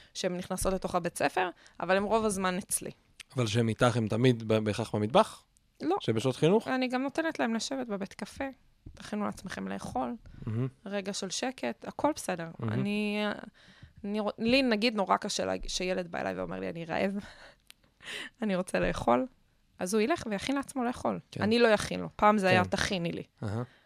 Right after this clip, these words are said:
Speaker 1: אז אני אומר, אני מוכנה להגיד להם, "אני אעזור לכם, אני אהיה לקראתכם, אבל אני לא".
Speaker 2: כן, זה אצלכם
Speaker 1: כן.
Speaker 2: בידיים.
Speaker 1: כן.
Speaker 2: רגע, זהו, הילדים אוכלים כאילו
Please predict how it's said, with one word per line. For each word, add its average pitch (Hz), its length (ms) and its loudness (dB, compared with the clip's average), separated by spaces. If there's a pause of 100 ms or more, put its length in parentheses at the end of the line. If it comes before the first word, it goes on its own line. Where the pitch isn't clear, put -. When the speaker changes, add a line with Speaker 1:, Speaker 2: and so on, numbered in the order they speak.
(280)
Speaker 1:
אז 196 100 0
אני 202 120 2
אומר, 214 280 2
אני 208 140 2
מוכנה 226 220 4
להגיד 233 200 4
להם, 220 220 4 (100)
"אני 202 260 2
אעזור 185 360 4
לכם, 165 240 -2 (160)
אני 175 200 0
אהיה 180 100 4
לקראתכם, 247 560 0 (160)
אבל 170 180 -4
אני 170 220 -2
לא". 160 440 -4 (340)
Speaker 2:
כן, 104 180 -2 (140)
זה 110 100 -2
אצלכם 110 320 -2
Speaker 1:
כן. 113 60 0
Speaker 2:
בידיים. 101 400 0
Speaker 1:
כן. - 160 -6 (680)
Speaker 2:
רגע, 131 180 2
זהו, 117 240 6
הילדים 98 320 0
אוכלים 117 320 0
כאילו 101 340 -2